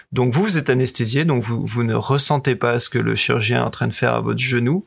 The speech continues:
Par contre, bah, vous, vous êtes en pleine conscience et vous voyez juste un rideau et vous voyez juste le dessus des chirurgiens qui viennent avec des outils et qui repartent avec d'autres outils et tout ça.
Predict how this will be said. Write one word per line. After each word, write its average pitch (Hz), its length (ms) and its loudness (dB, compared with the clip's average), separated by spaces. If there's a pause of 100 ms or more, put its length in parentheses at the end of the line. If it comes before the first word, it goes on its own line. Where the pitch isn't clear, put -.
(100)
Par - 180 -4
contre, 160 400 -2
bah, 107 320 0
vous, 120 180 0
vous 131 160 2
êtes 113 160 0
en 110 400 0
pleine 131 240 0
conscience 131 580 0
et 123 60 0
vous 110 100 0
voyez 113 220 0
juste 131 240 -2
un 120 120 2
rideau 123 500 0
et - 80 2
vous 120 100 -4
voyez 117 220 0
juste 123 240 -2
le 120 100 2
dessus 117 400 0
des 123 140 2
chirurgiens 117 520 0
qui 127 200 -4
viennent 131 280 2
avec 113 200 0
des 113 260 0
outils 135 320 0
et 131 80 2
qui - 140 -2
repartent 110 400 0
avec 110 260 2
d'autres 110 240 -2
outils 131 400 0
et 104 200 0
tout - 120 -8
ça. - 200 -4